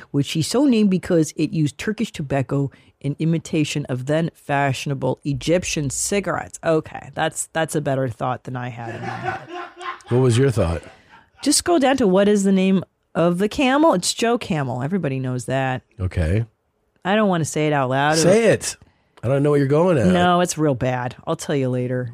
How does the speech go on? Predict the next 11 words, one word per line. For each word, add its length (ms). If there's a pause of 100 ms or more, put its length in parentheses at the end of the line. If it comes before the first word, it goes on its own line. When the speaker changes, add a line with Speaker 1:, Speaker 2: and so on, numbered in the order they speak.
Speaker 2:
Really? 380
No, 140
everyone 300
wants 160
to 100
hear 240
it. 160 (880)
Speaker 1:
I 120
thought 280
maybe, 400
okay, 320